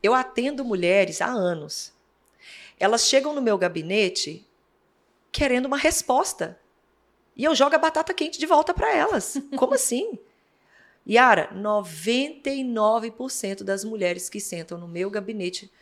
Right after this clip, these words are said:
Speaker 1: nos aconselhamentos, elas querem uma resposta pronta. "Pastor, eu, eu tô vivendo isso, isso, isso e aquilo."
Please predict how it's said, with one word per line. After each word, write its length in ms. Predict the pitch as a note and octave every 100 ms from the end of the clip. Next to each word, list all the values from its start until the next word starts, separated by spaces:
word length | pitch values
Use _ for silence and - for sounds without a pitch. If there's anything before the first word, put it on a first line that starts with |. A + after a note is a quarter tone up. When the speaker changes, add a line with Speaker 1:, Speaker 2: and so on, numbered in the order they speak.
| _ _
Speaker 1:
nos 140 | F3 E3+
aconselhamentos, 920 | G3+ A#3 A3+ G3+ G3 F3 F3 F3+ - -
elas 360 | F#3 - -
querem 420 | - E3+ E3+ G3+
uma 120 | A3 A3
resposta 680 | A#3+ B3 - F#3 E3+ -
pronta. 500 | - B3 C4 C#4 - - - -
"Pastor, 340 | - - B3
eu, 120 | A#3 A#3 _ - _
eu 120 | F#3+
tô 120 | G3 A3+
vivendo 480 | G#3+ F#3 A3 A3
isso, 320 | A3 C4 - A#3+
isso, 340 | A#3 A3+ A3+
isso 300 | A3 A3+ -
e 20 |
aquilo." 580 | G3+ - A#3+ C#4 D4 D4